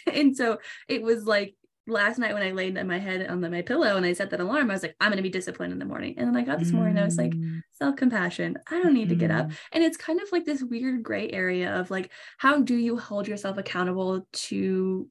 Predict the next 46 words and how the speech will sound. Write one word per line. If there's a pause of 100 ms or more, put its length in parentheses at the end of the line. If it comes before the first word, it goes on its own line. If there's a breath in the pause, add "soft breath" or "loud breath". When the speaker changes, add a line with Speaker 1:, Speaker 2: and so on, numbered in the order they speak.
(120)
Speaker 1:
you
know,
show
up
for
the
things
that
you
said
that
you
were
gonna
do (300 loud breath)
versus,
like,
Speaker 2:
Mm.
Speaker 1:
how
do
you
know
when (140)
to, (100)
like
you
said, (360 loud breath)
m-,
ease
into
that
space
of
trust
and
knowing
that,
like,
whatever
decision
you
made
today
was
enough,
right?